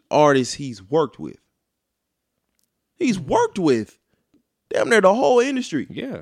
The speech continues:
Speaker 2: that's what I'm saying. Even it goes all the way up to J-, you got Justin Bieber, e-, ev-, everyone.
Speaker 1: So now, because, uh, you know, we, uh, uh,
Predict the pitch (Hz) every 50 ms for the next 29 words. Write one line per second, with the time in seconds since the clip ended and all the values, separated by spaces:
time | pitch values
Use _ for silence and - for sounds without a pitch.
0 | - - - 123 - 185 165 170 175 - - 214 202 110 - 107 143 147 151 -
1 | 65 67 - - - 107 95 101 107 117 120 98 98 117 127 127 123 120 120 123
2 | - - 139 - _ _ _ _ _ _ _ _ _ _ _ 82 - - _ _
3 | _ _ - 101 95 92 82 71 71 95 95 98 - - 113 117 123 127 120 104
4 | 92 85 78 76 - - 52 - - _ - - 107 135 131 - - 95 113 156
5 | 196 233 311 269 208 165 151 143 135 135 147 156 180 190 202 202 196 175 175 160
6 | - 175 165 147 139 117 113 - - 147 147 143 143 139 - _ _ _ - -
7 | 127 - - 117 110 - 110 117 110 101